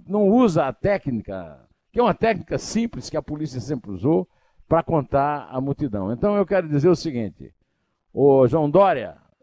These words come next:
não esquece os outros governadores e manda a polícia contar manifestante na rua. Qual é o trabalho que a polícia tem pra fazer isso? Qual é, o, o, o cidadão merece ser informado disso.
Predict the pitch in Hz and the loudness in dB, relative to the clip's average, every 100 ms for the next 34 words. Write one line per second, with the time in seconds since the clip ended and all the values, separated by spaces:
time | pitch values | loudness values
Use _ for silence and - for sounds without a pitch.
0 | 277 170 190 165 - 254 220 170 135 170 | -10 -4 -2 -4 0 2 2 0 0 0
1 | 120 131 127 98 131 175 110 95 _ _ | 0 -4 -2 -2 0 0 -2 -8 _ _
2 | _ _ 330 269 226 254 262 - 269 214 | _ _ -2 2 4 4 4 4 4 4
3 | 220 247 - 247 226 208 214 233 226 233 | 2 2 2 2 4 4 4 2 0 0
4 | 208 214 220 233 226 151 190 233 175 104 | 2 0 0 0 0 4 6 6 2 -2
5 | _ _ - 254 269 262 240 208 240 233 | _ _ 0 4 6 6 6 2 2 0
6 | 196 202 202 208 185 135 240 220 131 85 | -2 -2 -2 0 -2 0 -2 -2 -6 -10
7 | _ _ _ _ _ 170 156 151 160 214 | _ _ _ _ _ -2 2 2 2 2
8 | 202 - 85 _ _ _ _ - 156 233 | 0 -2 -14 _ _ _ _ -12 -2 0
9 | 233 202 196 175 180 170 185 220 190 240 | 4 6 8 8 6 6 2 0 4 4
10 | 226 254 202 220 233 - 160 175 160 156 | 4 4 4 4 4 2 -2 -2 -2 2
11 | 123 131 117 92 | 0 0 -6 -8